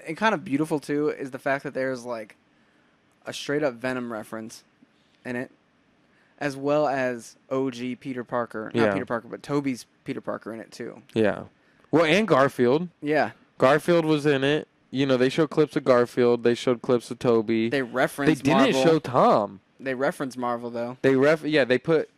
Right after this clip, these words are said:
Speaker 2: Donald Glover in it from the, you know, from his M C U cameo.
Speaker 1: Yep.
Speaker 2: And then they have, yeah, they have the lady from the Venom gas station. That was so dope. I love her.
Speaker 1: I was just waiting for Venom to pop up.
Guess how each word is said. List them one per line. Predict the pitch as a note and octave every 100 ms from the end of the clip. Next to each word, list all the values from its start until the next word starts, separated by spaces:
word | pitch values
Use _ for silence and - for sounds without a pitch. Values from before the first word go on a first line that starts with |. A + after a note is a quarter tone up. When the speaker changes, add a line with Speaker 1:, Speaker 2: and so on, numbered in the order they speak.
| B2+
Speaker 2:
Donald | A2+ D3+ F3 E3+
Glover | D3 B2+ A2+ A2
in | A2
it | G#2+ A#2+
from | - C3 C3+ D3
the, | C3 F#2 G2 -
you | B2+ B2+
know, | A#2
from | - C3 C#3
his | C#3+ A#2+
M | A2+ A2+
C | - A2+
U | G#2+ G#2
cameo. | G#2+ G2+ G2+ G#2 G#2 A2+ -
Speaker 1:
Yep. | C3 B2 _ _
Speaker 2:
And | B2 B2
then | B2+ C3 C3 A#2+ - - _ _ -
they | A#2
have, | B2 A#2 A#2 -
yeah, | A#2+ A2
they | G#2+
have | A2 A2
the | A2+
lady | A2 A2 A2 A#2
from | - A2+ A2+
the |
Venom | A2 A#2 A2+ A2+
gas | A#2 A2 G#2+
station. | - G#2+ G2+ G#2+ G2+
That | A2+ C#3
was | F3 D#3
so | - C#3 B2
dope. | A2+ A2 A2
I | B2
love | A#2 A2+ A2 G#2+
her. | A2 A2 A#2
Speaker 1:
I | D3+
was | D#3+
just | F3+
waiting | D3+ D3
for | C3
Venom | B2 B2+ B2+
to |
pop | - C3 B2+
up. | -